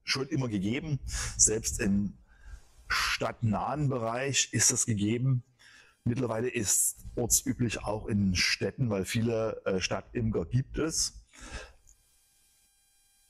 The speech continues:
Wichtig Voraussetzung ist, euch gehört das Grundstück oder ihr habt die Genehmigung des Grundstückeigentümers,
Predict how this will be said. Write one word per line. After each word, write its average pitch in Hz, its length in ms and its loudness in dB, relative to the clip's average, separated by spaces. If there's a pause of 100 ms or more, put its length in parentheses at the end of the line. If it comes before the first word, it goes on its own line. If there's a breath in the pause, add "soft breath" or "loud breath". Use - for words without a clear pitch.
(180)
Wichtig 131 340 0
Voraussetzung 120 880 0
ist, - 520 0
euch 101 180 0
gehört 113 240 0
das 110 160 -2
Grundstück 113 560 -2
oder 107 200 0
ihr 95 180 0
habt - 440 -6
die 98 140 2
Genehmigung 98 840 2
des 92 180 -2
Grundstückeigentümers, 98 1200 -2